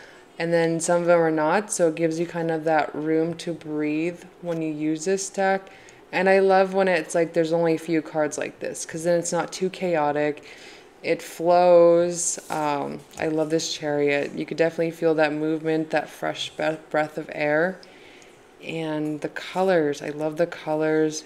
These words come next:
Who doesn't love a little teddy bear in the Strength card? I think that's the best. Um, but the way she put it together feels very timeless. It feels like it's going to, um, it feels very modern,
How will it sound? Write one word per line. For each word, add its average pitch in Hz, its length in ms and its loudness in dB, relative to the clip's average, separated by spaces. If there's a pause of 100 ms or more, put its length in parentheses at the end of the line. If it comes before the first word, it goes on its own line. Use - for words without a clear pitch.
(100)
Who 190 80 0
doesn't 196 340 4
love 175 180 0
a 170 60 0
little 165 260 2
teddy 156 320 -4
bear 147 240 -2
in 147 140 -2
the 147 100 -4
Strength - 480 -10
card? 151 200 -8
I 160 80 -2
think 156 200 -10
that's - 220 -6
the - 120 -12 (120)
best. - 460 -10 (840)
Um, 147 640 -4 (920)
but 196 220 0
the 208 80 4
way 202 220 6
she 247 180 0
put 226 160 -2
it 214 140 2
together 170 500 4
feels 170 300 -2
very 160 640 -2 (120)
timeless. 160 720 -6
It 165 140 -8
feels 165 260 0
like 165 180 2
it's 160 140 -6
going 160 360 0
to, 156 420 -2 (580)
um, 156 540 0
it 170 100 0
feels 226 280 4
very 214 200 4
modern, 196 640 -2